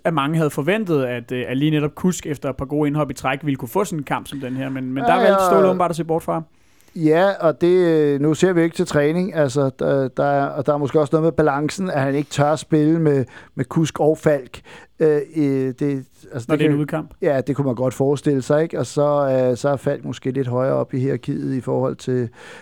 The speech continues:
Speaker 2: Men nu fik han bare ret meget spilletid mod Brygge, men, øh, men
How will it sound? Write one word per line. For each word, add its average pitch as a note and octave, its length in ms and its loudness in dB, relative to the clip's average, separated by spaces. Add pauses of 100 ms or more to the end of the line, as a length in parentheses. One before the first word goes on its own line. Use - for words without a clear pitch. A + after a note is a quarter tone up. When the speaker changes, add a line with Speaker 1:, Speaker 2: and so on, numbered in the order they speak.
Speaker 2:
Men - 60 -4
nu C#3+ 80 2
fik D#3+ 200 2
han E3+ 120 2
bare C3 200 -2
ret B2+ 200 0
meget B2+ 160 0
spilletid C#3+ 380 -2
mod C3 160 -4
Brygge, C3+ 500 -2
men, B2 320 -8
øh, A#2 120 -10 (360)
men A#2+ 160 -12